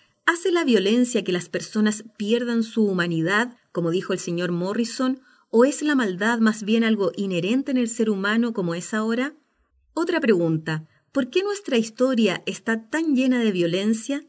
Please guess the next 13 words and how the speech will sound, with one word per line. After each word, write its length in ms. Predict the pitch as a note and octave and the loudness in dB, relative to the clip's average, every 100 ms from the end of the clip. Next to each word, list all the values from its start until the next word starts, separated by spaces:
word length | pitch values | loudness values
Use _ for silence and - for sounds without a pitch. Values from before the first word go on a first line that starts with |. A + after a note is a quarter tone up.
| _ _ _ _ | _ _ _ _
¿Hay 200 | - D4+ | -4 -2
algo 240 | E4+ C#4+ A#3+ | 0 4 4
malo 340 | F#3+ G#3+ C4 | 4 2 0
con 160 | C4 B3+ | 0 2
la 60 | |
humanidad? 560 | B3+ A#3+ A#3 A3 A#3 D#4 _ _ _ _ _ _ - | 2 4 4 2 0 -4 _ _ _ _ _ _ 0
El 180 | A#3+ | 0
problema 580 | A#3 B3 A3 B3 E4 F#4+ F#4+ | 2 2 2 0 0 -2 -4
es 200 | - C#4+ | -4 -4
el 120 | C#4 | -4
corazón. 640 | B3+ A3 G3 - C#3 D#3 - _ _ _ - | -2 -2 -2 -8 -8 -8 -10 _ _ _ -2
De 260 | E3+ D#4 | 2 4
hecho, 420 | D4 - G#3 C#4+ | 2 0 -4 -6